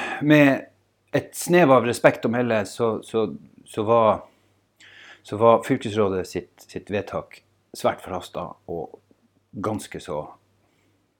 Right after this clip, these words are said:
på vidden. Eh, å skulle sikre Pollfjellet med skredtårn fikk vi se med selvsyn ikke ville ha fungert. Det som skremmer meg er at, eh, uten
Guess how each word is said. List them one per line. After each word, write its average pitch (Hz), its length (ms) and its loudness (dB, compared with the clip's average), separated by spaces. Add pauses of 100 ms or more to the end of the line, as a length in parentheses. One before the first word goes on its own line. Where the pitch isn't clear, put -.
på 101 80 -6
vidden. - 300 -14 (760)
Eh, 110 480 2
å - 160 -8
skulle 120 280 -2
sikre 101 760 -4 (180)
Pollfjellet 101 520 -2
med 95 360 -8
skredtårn 101 540 -4 (1080)
fikk - 440 -10
vi 104 80 -10
se 110 160 -2 (360)
med 101 160 -10
selvsyn 92 520 -8 (120)
ikke - 180 -14
ville 85 140 -10
ha - 80 -12
fungert. - 380 -14 (920)
Det 180 160 6
som 185 160 4
skremmer 175 400 4
meg 117 220 2 (840)
er 135 200 2
at, - 440 -2
eh, 127 260 0 (580)
uten 113 640 0